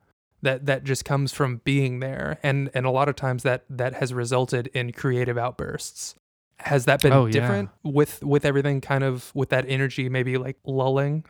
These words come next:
Speaker 1: a bit?
Speaker 2: I don't know if it's because when I first moved here, it was me leaving my, at that point, what I would consider my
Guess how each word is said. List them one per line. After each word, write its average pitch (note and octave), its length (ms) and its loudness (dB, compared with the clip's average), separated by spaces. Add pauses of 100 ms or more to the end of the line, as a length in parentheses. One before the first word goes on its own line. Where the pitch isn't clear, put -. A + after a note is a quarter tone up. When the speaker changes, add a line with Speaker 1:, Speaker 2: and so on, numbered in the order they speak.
Speaker 1:
a D3+ 60 -2
bit? E3 320 0 (1300)
Speaker 2:
I D3+ 120 4
don't E3 360 2
know D#3+ 380 4
if C#3+ 240 -2
it's C#3 220 -2
because B2+ 1040 -2 (400)
when C3 120 4
I B2 100 2
first C3+ 580 2
moved B2 300 4
here, A2 580 0 (340)
it C3 120 2
was B2 240 2
me B2 560 4
leaving A#2 760 0
my, G#2+ 720 0 (680)
at A#2+ 220 2
that B2 300 4
point, A#2+ 300 0
what A2+ 120 0
I G#2+ 100 2
would G#2+ 120 -2
consider G#2+ 600 -4
my G#2 240 -4